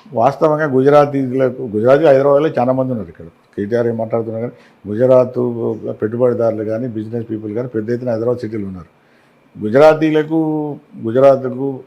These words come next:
తెలంగాణకు కేటీఆర్ అనుకున్నట్టుగా ఏం కాంట్రడిక్షన్ లేదు.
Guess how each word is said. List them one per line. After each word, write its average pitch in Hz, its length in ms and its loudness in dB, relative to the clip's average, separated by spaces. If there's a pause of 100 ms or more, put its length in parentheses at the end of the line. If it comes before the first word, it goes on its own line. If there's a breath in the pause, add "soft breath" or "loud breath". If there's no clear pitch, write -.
(200)
తెలంగాణకు 123 520 0
కేటీఆర్ 120 360 -2
అనుకున్నట్టుగా 117 520 -6
ఏం 117 240 -2
కాంట్రడిక్షన్ 107 500 -6
లేదు. 98 180 -12